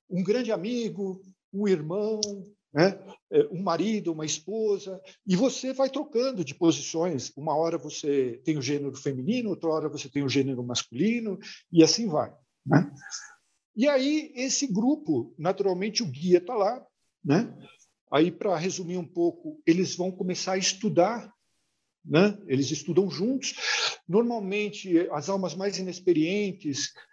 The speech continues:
elas têm lugares com edifícios. E, e, então, por exemplo, tem um caso aqui que, que eu lembro bem aqui, de uma, de uma alma que o lugar de estudo deles era um templo grego.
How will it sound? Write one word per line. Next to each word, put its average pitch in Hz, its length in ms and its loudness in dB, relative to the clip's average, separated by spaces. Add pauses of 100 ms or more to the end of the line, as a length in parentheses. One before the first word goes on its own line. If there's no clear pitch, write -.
(100)
elas 160 280 0
têm 190 160 -2
lugares 165 560 -2
com 160 220 -4
edifícios. 175 1500 0 (380)
E, 165 120 6
e, 165 340 2
então, 165 260 2
por 185 140 -4
exemplo, 147 400 -8 (360)
tem 160 100 10
um 165 120 -2
caso 170 280 -2
aqui 170 160 -10
que, 151 420 2
que 160 140 -8
eu 151 40 0
lembro 151 380 -2
bem 165 320 -2
aqui, 196 380 -2 (300)
de 127 200 0
uma, 143 720 0
de 160 140 -6
uma 151 180 -2
alma 170 360 0
que 175 680 -4 (140)
o 165 160 -2
lugar 180 320 2
de 180 60 -6
estudo 165 320 -6
deles 185 380 -4
era 202 120 -8
um 208 80 -8
templo 220 300 -2
grego. 185 500 -4